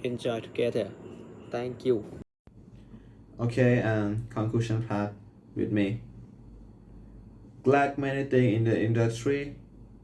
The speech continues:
Speaker 2: it's double-edged sword. Planning obsolescence is video game is double-edged sword. In the video game industry, it's complex issue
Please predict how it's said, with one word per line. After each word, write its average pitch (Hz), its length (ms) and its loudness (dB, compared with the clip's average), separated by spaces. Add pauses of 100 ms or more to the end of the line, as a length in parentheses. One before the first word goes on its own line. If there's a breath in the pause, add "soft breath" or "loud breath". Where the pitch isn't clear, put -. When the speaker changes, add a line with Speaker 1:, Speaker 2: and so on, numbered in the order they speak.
(160)
Speaker 2:
it's - 220 -8
double-edged 107 500 6
sword. - 300 0 (1500 loud breath)
Planning 135 320 4
obsolescence 120 800 4 (160)
is 117 220 0
video 113 420 6
game 104 240 2
is 104 160 -4
double-edged 107 400 4
sword. 92 240 -6 (1600 loud breath)
In 143 140 2
the 143 80 6
video 135 460 6
game 123 260 4
industry, 127 840 0
it's - 160 -10
complex 120 500 2
issue 113 520 2